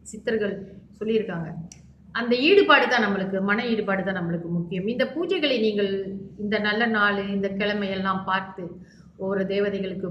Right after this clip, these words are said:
பூஜை செய்யும் பொழுது, இஷ்ட தேவதா, குல தேவதா, இவர்களுக்கெல்லாம் நீங்கள் பூஜை செய்யும் பொழுது என்ன நடக்கும் அப்படின்னு சொன்னாக்கா, இது தொடர்ந்து செஞ்சுட்டு வர்றவங்களுக்கு தான் இது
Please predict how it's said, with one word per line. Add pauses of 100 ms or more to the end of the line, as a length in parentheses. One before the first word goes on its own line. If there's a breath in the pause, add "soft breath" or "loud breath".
பூஜை
செய்யும்
பொழுது,
இஷ்ட
தேவதா,
குல
தேவதா, (240 loud breath)
இவர்களுக்கெல்லாம்
நீங்கள்
பூஜை
செய்யும்
பொழுது (340 loud breath)
என்ன
நடக்கும்
அப்படின்னு
சொன்னாக்கா, (180)
இது
தொடர்ந்து
செஞ்சுட்டு
வர்றவங்களுக்கு
தான்
இது